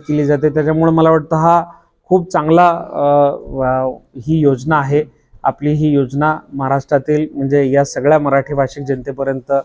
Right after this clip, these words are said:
तुम्ही पोहोचवली तर मला वाटतं जास्तीत जास्त रुग्ण याचा लाभ घेऊ शकतील.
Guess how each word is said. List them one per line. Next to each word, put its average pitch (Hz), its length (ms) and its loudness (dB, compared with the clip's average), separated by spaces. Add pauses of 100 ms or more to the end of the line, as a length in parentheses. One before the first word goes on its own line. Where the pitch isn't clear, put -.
(460)
तुम्ही 139 340 0
पोहोचवली 139 500 -2
तर 131 160 -4
मला 139 220 0
वाटतं 139 340 2
जास्तीत 131 380 -2
जास्त 139 320 -2
रुग्ण 135 360 -2 (520)
याचा 127 340 -2
लाभ 123 240 0
घेऊ 120 140 -4
शकतील. 110 380 -16